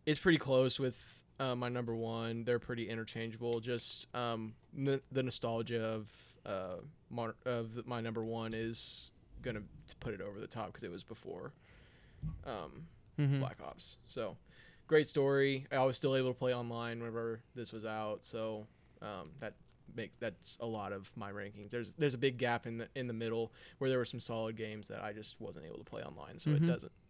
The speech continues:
Speaker 1: really do it for me.
Speaker 2: I'm going with Modern Warfare three as my first, and 'cause that's just,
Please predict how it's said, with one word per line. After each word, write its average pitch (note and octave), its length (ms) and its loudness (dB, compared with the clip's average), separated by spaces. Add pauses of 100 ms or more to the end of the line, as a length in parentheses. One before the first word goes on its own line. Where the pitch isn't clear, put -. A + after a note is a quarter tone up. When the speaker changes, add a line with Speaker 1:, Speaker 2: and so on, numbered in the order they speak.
Speaker 1:
really A#2+ 220 -6
do D3 140 -8
it - 100 -12
for - 180 -18
me. D#3+ 160 -12 (1400)
Speaker 2:
I'm C#3 160 2
going B2 520 8
with A#2+ 160 6
Modern A#2+ 260 8
Warfare B2 240 6
three B2 500 10
as B2 120 4
my A#2+ 140 8
first, B2 380 4 (920)
and A#2+ 280 4
'cause A#2 200 6
that's A#2+ 220 6
just, - 280 0